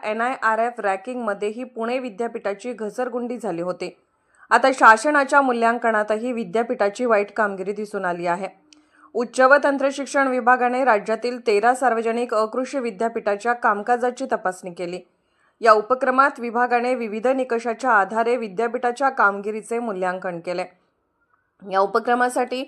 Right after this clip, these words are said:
विद्यापीठाकडून कोणतेही अर्ज किंवा माहिती मागवली गेली नाही. सरकारकडे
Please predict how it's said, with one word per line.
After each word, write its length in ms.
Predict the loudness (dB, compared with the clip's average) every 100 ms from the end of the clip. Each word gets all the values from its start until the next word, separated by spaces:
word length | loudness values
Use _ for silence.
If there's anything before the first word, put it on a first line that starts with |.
| -12 _ _
विद्यापीठाकडून 840 | -8 2 2 2 2 2 2 0 0
कोणतेही 520 | 2 2 2 0 2
अर्ज 260 | 2 2 -2 -2
किंवा 200 | 2 2
माहिती 420 | 2 0 -4 -4
मागवली 420 | 0 0 -2 -4
गेली 240 | -6 -6 -4
नाही. 360 | -4 -4 -6
सरकारकडे 720 | -2 -2 0 -2 -4 -2 -4